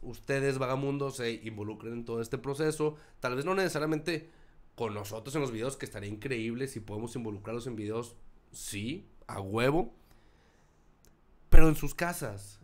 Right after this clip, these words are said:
en su día a día, en su vida, cuando viajen. Acá la intención es tratar de enseñarles o de compartirles más bien cómo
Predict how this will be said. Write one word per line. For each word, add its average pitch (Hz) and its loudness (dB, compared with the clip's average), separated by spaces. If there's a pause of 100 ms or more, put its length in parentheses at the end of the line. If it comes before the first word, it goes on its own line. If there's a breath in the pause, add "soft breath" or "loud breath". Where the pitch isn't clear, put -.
en 135 -6
su 135 -6
día 156 -2
a 196 -2
día, 196 -2
en 190 -4
su 139 -6
vida, 175 -2
cuando 151 -6
viajen. 151 -6 (1080 loud breath)
Acá 165 -2
la 214 0
intención 143 -6
es 156 -8
tratar 127 -6
de 147 -2 (280)
enseñarles 120 -6
o 113 -2
de 107 -2
compartirles 151 -4
más 151 -2
bien 156 0 (1120 soft breath)
cómo 156 0